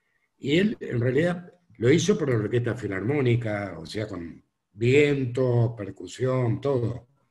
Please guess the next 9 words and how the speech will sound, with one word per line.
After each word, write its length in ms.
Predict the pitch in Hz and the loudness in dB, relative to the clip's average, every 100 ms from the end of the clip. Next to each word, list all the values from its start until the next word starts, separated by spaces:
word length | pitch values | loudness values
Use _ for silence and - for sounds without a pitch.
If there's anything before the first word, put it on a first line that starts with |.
| _ - | _ -6
Todo 120 | 131 | -4
completo, 460 | 123 127 131 123 - | 0 0 0 -2 -2
cuerdas, 380 | 113 123 120 120 | 2 2 2 -2
por 100 | 101 | -6
supuesto. 580 | - 101 113 104 - 131 127 _ _ _ - | -10 -10 -8 -10 -10 -16 -16 _ _ _ -2
Pero 140 | 143 | -2
después 220 | 175 214 | 0 0
lo 80 | 208 | 0
grabamos 580 | 170 160 170 208 - | 2 2 0 -2 -4